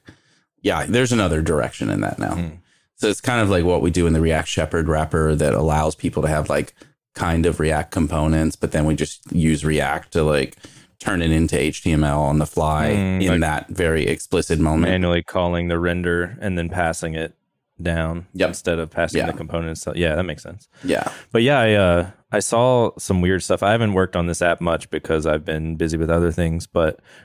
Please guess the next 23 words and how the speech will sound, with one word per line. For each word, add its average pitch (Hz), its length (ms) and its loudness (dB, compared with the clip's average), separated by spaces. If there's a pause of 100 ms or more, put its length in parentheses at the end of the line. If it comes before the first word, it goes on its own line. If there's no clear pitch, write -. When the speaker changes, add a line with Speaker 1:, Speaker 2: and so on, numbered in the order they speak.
(120)
Speaker 2:
I - 40 -6
saw 107 220 2
you 104 160 4
guys 98 180 2
discussing, 92 600 0
like, 80 320 0 (640)
the 92 420 0 (100)
buttons 107 640 -2
are 90 100 2
divs 87 600 -2 (200)
or - 80 -6
something. 131 480 0 (160)
Speaker 1:
Yes. 143 340 0
Speaker 2:
And 104 100 2
I 117 40 2
was 123 120 2
immediately 117 460 2
like, 98 280 2
"Why 110 640 2
are 92 260 2
they 80 220 0
divs? 85 480 0
Like, 85 340 0